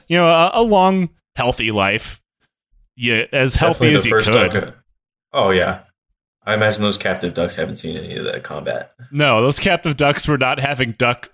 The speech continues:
Speaker 1: flashbacks or whatever. Uh, and dealing with what I assume is a, is a chicken-based T B I from getting pecked on the head.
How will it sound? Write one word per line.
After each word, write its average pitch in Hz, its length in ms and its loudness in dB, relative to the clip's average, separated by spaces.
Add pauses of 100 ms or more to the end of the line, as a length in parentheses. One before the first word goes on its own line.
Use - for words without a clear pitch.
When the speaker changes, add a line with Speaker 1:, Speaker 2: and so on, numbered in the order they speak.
(140)
Speaker 1:
flashbacks 107 640 0
or 113 100 0
whatever. 98 460 -2 (680)
Uh, 107 360 -4
and 120 540 -6
dealing 139 360 2
with 120 180 0
what 135 120 2
I 131 40 2
assume 127 380 2
is 117 100 -2
a, - 100 -2
is 110 120 0
a 104 80 0
chicken-based 110 640 -2
T 120 160 -2
B 98 180 2
I 90 320 0
from - 140 -2
getting 110 220 0
pecked - 260 -6
on 98 80 -2
the 92 100 0
head. 95 280 -2